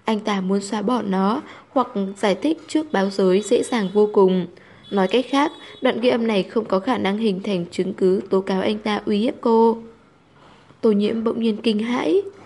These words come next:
Đúng vậy, muốn lấy đoạn ghi âm này không khống chế anh là chuyện không thể xảy ra. Nhưng anh...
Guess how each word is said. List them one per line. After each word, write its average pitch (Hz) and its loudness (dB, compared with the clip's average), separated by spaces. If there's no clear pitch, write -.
Đúng 233 0
vậy, 247 2
muốn 247 4
lấy 240 2
đoạn 262 0
ghi 240 0
âm 247 -2
này 196 -2
không 202 -4
khống 202 -4
chế 202 0
anh 214 -2
là 214 -2
chuyện 214 2
không 208 -4
thể 202 2
xảy 190 0
ra. 220 0
Nhưng 226 0
anh... 202 -4